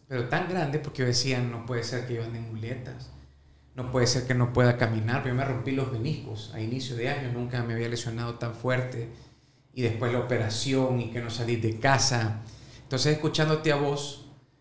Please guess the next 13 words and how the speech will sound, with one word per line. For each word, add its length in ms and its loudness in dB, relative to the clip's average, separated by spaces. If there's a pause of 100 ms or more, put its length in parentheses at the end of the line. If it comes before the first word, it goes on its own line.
(280)
porque 720 0 (120)
yo 160 -2
también 600 0 (240)
lo 380 0
trasladaba 400 4
hacia 200 2
mí, 240 2
escuchándote 540 0
decía, 260 4
"Bueno, 260 2
¿qué, 220 0
qué 100 0
similitudes 1080 4